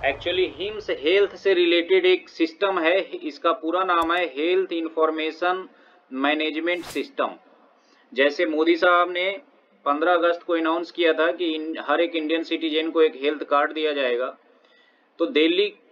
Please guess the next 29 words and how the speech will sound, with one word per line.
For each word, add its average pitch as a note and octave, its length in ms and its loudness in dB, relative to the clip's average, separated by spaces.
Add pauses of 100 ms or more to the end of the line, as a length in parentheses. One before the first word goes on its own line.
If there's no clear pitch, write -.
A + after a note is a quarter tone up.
(180)
government E3+ 560 2
ने G3 340 -4 (300)
अपना F#3+ 360 -4
एक F#3 240 -4 (300)
health F#3 280 -2
card F3 360 2
देने D#3+ 240 -2
का E3+ 160 -2
फैसला D#3 400 -4
किया D3 260 -4
है। D#3 140 -4
दिल्ली D3+ 260 -6
के D3 120 -6
सारे C#3+ 440 -2 (1400)
जो C3+ 200 2
यहाँ C#3 320 2
पे D3 120 -4
लोग C#3+ 300 -2
हैं, C3+ 300 -8 (720)
इसमें F#3+ 560 0 (220)
हर F3+ 260 2
एक F3+ 300 -2
citizen F3+ 480 -4
को F#3 120 -4
एक F3 180 -2 (100)
health F3 300 0
card F3 300 2
दिया E3 280 -2
जाएगा, D#3 480 -2